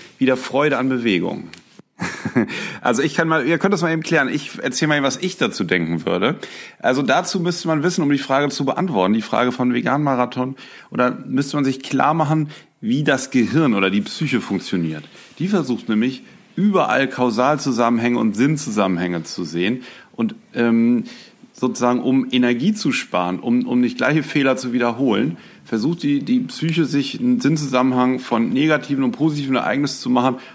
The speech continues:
und in die Zukunft zu spinnen. Und in vielen Fällen ist da zu viel Sinnzusammenhang, als die Realität ihn aufweist. Das heißt, man muss sich klar machen,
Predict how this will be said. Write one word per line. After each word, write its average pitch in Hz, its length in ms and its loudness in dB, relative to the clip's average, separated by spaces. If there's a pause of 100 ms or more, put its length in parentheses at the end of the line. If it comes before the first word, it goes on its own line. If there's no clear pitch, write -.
und 127 160 2
in 120 80 2
die 120 100 4
Zukunft 110 560 -2
zu - 140 -10
spinnen. 80 460 -8 (360)
Und 123 260 0 (1000)
in 131 180 2
vielen 202 400 2
Fällen 151 280 0
ist - 300 -4
da 139 240 0 (100)
zu - 220 -6
viel 175 320 0
Sinnzusammenhang, 110 800 0
als 117 240 0
die 131 100 -2
Realität 120 520 2
ihn 101 140 0
aufweist. 82 840 -4
Das 101 220 -2
heißt, 113 280 2
man 135 100 4
muss 123 140 2
sich 113 120 -4
klar 110 220 2
machen, 135 300 0